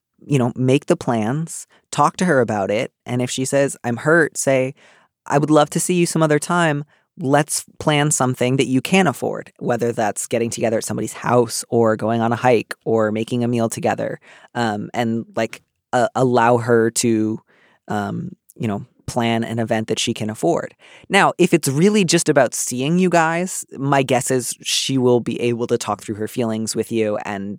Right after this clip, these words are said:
and do this. If it's a little bit more, "I really just want the free meal," um, you know, you don't have to worry so much about that. You can kinda let that one go. You can kinda say, like, "I'm sorry to hear that, but we all don't have a lot of money either.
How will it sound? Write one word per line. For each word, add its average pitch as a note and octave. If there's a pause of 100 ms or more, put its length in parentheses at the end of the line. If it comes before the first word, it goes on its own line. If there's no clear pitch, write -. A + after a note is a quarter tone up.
(300)
and A#2+
do D#3+
this. - (400)
If D#3+
it's D#3+
a D3+
little E3
bit D3+
more, C3 (140)
"I C3
really B2
just A#2+
want A2+
the -
free A#2
meal," C3 (460)
um, A2+ (920)
you C#3
know, A#2
you B2+
don't C3+
have -
to B2+
worry A2+
so G#2+
much G2+
about -
that. -
You A2+
can B2+
kinda A#2
let G#2
that G2
one G2
go. -
You -
can -
kinda -
say, -
like, - (440)
"I'm A#2
sorry G#2
to G2+
hear G#2+
that, G2+
but - (280)
we B2
all A2
don't G#2+
have G#2+
a G#2+
lot G2+
of G#2
money G#2
either. A#2+